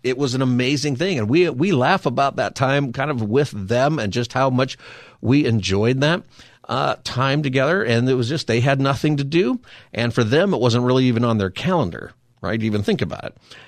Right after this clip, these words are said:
And, you know, I gotta tell you why this is an important thing. And I wanna encourage you to think about this. And it's early, you know, think about it for New Year's, you know, if you can't do it on Christmas 'cause you might be, you know, couldn't do that. Um, make some extra food.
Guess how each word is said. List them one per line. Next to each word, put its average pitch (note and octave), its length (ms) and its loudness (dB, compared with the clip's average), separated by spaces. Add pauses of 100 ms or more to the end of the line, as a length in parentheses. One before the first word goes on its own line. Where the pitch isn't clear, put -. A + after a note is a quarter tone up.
And, A2 680 0 (260)
you G#3 120 -4
know, F#3 80 -4
I G#3+ 160 -4
gotta B3 180 -6
tell C3+ 200 -2
you G2 280 0
why A#2+ 320 -2
this A2+ 220 -2
is G2 180 -2
an E2+ 140 -4
important F2 420 -6
thing. - 180 -10
And G#2+ 120 -4
I - 20 0
wanna D#3+ 140 0
encourage C#3+ 440 0
you G2+ 120 -2
to G2 80 -4
think A#2+ 180 -2
about E2+ 240 -8
this. - 300 -14 (200)
And G#2 120 -6
it's - 160 -8
early, D3+ 500 2
you C#3 80 0
know, F#2+ 160 -4 (480)
think E3 200 0
about D3 140 4
it C#3 40 2
for D3 100 2
New C#3+ 200 6
Year's, C3+ 720 2
you B2+ 100 -2
know, B2 100 0
if A#2 100 -4
you A2+ 60 -4
can't B2+ 260 -2
do C3 120 2
it A#2+ 60 4
on A#2+ 100 2
Christmas B2 400 0
'cause A#2+ 140 -2
you A#2 100 0
might A#2 180 0
be, A2+ 320 0 (280)
you B2+ 120 -2
know, G2+ 240 -2 (220)
couldn't B2 180 0
do A2+ 140 2
that. A2 180 0 (760)
Um, B2 440 2 (1120)
make D3+ 300 0
some G#3+ 220 0
extra C#3+ 320 -2
food. - 460 -10